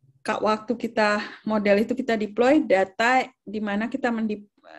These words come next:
kita mentrain itu representatif dari,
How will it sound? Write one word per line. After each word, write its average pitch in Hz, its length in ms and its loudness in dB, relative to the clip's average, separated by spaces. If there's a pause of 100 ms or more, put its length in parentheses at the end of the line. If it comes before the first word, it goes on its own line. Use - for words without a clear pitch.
(180)
kita 262 240 0
mentrain 214 500 -2
itu 240 220 2
representatif 247 880 -2
dari, 202 400 -4